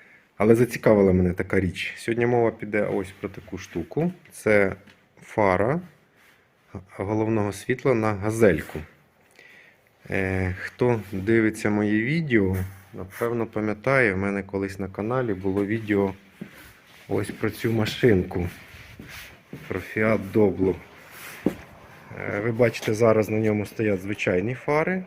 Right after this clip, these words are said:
але я самотужки зробив інший комплект фар і вставив лінзу, е, в секцію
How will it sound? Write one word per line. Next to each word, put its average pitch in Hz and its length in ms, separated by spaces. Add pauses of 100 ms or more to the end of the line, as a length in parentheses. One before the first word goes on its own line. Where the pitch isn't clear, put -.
(140)
але 101 200
я 131 500
самотужки 131 880 (800)
зробив 110 600 (360)
інший 110 320
комплект 101 460
фар 143 400 (300)
і 101 80
вставив 107 500
лінзу, 95 480 (760)
е, 98 40 (240)
в - 40
секцію 95 640